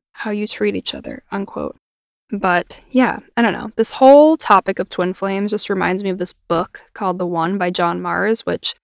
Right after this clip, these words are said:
they ended up turning into a show, but in the book, there's a scientist out there that discovers that everybody can tell who the one is for them by their D N A. They just have to, like, take a test. And in this world that this is happening with, you know, most people,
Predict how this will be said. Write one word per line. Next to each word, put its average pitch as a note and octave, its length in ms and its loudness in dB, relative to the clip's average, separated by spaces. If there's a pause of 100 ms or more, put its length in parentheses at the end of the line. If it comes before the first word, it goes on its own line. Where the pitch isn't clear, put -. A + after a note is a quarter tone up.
(220)
they A#3+ 100 6
ended B3 180 8
up - 80 4
turning G#3 320 2
into G3 220 -2
a F3+ 80 0
show, A3+ 580 6
but G3+ 260 2
in A3+ 220 8
the A#3+ 80 8
book, F#3 560 0
there's G3+ 380 2
a G3 80 -4
scientist F#3+ 520 -2
out F3 200 -2
there F3+ 180 0
that F#3 200 -4
discovers G3 640 2
that - 200 -2
everybody G3 720 0 (160)
can G#3 220 0
tell F#3 540 0
who F3+ 480 0
the G#3 80 0
one F#3 260 0
is G3 220 -4
for - 120 -2
them G#3+ 300 2
by G3 140 -2
their F3+ 160 0
D F3 180 -2
N E3+ 140 -4
A. F#3 260 -6
They F#3 140 -4
just F3+ 140 -8
have F#3 140 -12
to, - 80 -6
like, - 160 -6
take - 280 -8
a F3 40 -6
test. - 640 -6 (300)
And F#3+ 560 0
in G#3 160 4
this G3+ 240 2
world G#3 320 8
that F#3 80 -4
this G3 160 -2
is F#3 100 -6
happening A#3 380 4
with, F3 240 -2
you F#3+ 60 -2
know, F#3 100 0
most F#3 260 0
people, G3+ 500 0